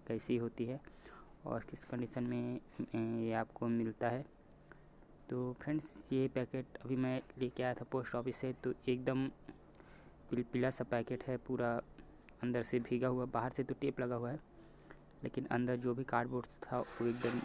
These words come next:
पिलपिला सा है, गीला सा। और इसके अंदर से कुछ इस तरह से टिश्यू पेपर में लपेट कर कटिंग को रखी हुई है। और कटिंग की कंडीशन आप देख सकते हैं, कुछ इस तरह की है।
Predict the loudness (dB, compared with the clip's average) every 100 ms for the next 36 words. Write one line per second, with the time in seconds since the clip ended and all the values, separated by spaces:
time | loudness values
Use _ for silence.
0 | -4 -4 -4 0 2 2 2 0 -2 0
1 | 0 0 0 0 -2 -2 -6 -10 -8 -6
2 | -6 -8 -10 -12 -14 -6 0 2 0 -2
3 | -8 -4 0 2 0 -4 -4 -4 -6 -4
4 | -4 0 0 0 0 2 0 -4 -18 -20
5 | -2 2 4 4 4 4 4 6 4 4
6 | 4 2 4 4 4 -2 2 2 4 4
7 | 4 4 2 0 2 2 0 -2 -4 -10
8 | -12 -10 -10 -12 -16 _ _ -2 0 -2
9 | -4 -8 -12 2 6 6 4 2 0 2
10 | 0 0 0 2 2 2 2 2 2 -2
11 | 0 -4 0 -2 -2 -2 -4 -4 -8 -8
12 | 0 0 2 0 -4 -4